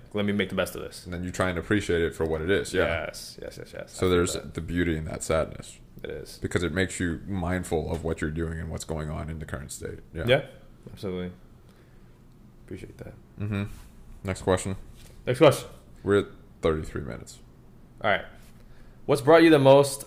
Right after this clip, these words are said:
Speaker 1: unexpected joy recently?
Speaker 2: The most unexpected joy recently?
Speaker 1: Yeah.
Speaker 2: Um, I don't know that I have something that comes to mind right away. Um,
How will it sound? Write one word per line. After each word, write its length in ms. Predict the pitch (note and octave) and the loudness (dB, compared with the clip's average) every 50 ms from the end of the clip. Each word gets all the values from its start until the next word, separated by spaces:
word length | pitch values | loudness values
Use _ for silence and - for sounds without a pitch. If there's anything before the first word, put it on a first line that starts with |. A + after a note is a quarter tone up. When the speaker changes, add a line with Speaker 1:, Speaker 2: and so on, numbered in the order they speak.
| - - | -6 0
Speaker 1:
unexpected 600 | A#2+ B2 B2 B2 - - A#2 A2 - A#2+ G#2 F2+ | 2 2 2 2 2 0 -2 0 0 -2 -2 0
joy 160 | G2+ G2+ F#2+ | 2 2 2
recently? 560 | F#2 F2+ F2+ F2 - D2+ C#2 - - - - - - - - - - - - - - - | 2 0 -2 -4 -6 -10 -10 -10 -12 -12 -14 -18 -20 -20 -20 -20 -20 -20 -20 -16 -8 -2
Speaker 2:
The 100 | F#2 F2+ | -2 0
most 280 | F2+ F2+ F#2 F#2 - - | 2 2 2 2 0 -2
unexpected 840 | - F#2 F#2+ G#2 G#2 - - - G2 F2 - - F#2 F2+ F2+ - | -2 -2 0 0 0 -2 0 0 0 0 0 0 -4 -4 -4 -4
joy 540 | - - F2 E2+ D#2+ D#2 D#2+ D2+ D#2+ E2+ E2+ - - - - | -6 -4 -4 -2 -2 -2 -4 -4 -6 -8 -10 -12 -16 -18 -12
recently? 640 | - E2+ E2 - - A2+ C#3+ D3+ D#3+ E3+ F3+ A3 G3 - | -8 -6 -6 -6 -6 -6 -4 -2 -2 -2 -2 -2 -4 -6
Speaker 1:
Yeah. 320 | A#2 G#2+ G2+ F#2+ F#2 F2 E2 - - - - - - - - - - - - - - - | -6 -4 -2 0 0 -2 -2 -4 -8 -20 -20 -20 -20 -20 -20 -20 -20 -20 -20 -20 -16 -10
Speaker 2:
Um, 600 | B2 A#2+ C#3+ D3+ C#3 C3+ C3+ C3 C3 B2 F#2+ - - - - - - | -8 -4 -2 0 0 0 0 0 -2 -4 -6 -8 -12 -18 -20 -18 -12
I 80 | - | -8
don't 160 | - G#3 B3+ B3+ | -8 -6 -6 -6
know 160 | B3+ B3 A#3 | -8 -8 -4
that 200 | G#3+ D#3+ D#3 D#3 | -4 -2 -2 0
I 120 | C3+ C#3 | 0 0
have 360 | C3+ C3 C#3+ D#3+ C#3+ C3+ C#3+ - | 0 0 0 0 -2 -2 -4 -8
something 360 | - - - C#3+ - C3+ B2 | -12 -10 -8 -6 -6 -4 -4
that 180 | A2+ G2+ - - | -4 -4 -6 -6
comes 260 | - B2 A#2+ A2+ - | -6 -6 -6 -6 -6
to 120 | - - | -8 -6
mind 480 | F2 D#2+ D#2+ D#2+ F#2+ A2 A#2+ G#2+ F#2+ E2 | -6 -4 -4 -2 -2 -2 -4 -4 -4 -2
right 180 | E2 E2 E2+ E2+ | 0 0 2 0
away. 240 | E2+ F2+ F#2 F2+ - | 0 -2 -2 -2 -2
Um, 420 | - G2 A2+ B2 B2+ B2+ B2 A2 | -2 -2 0 2 0 0 -2 -4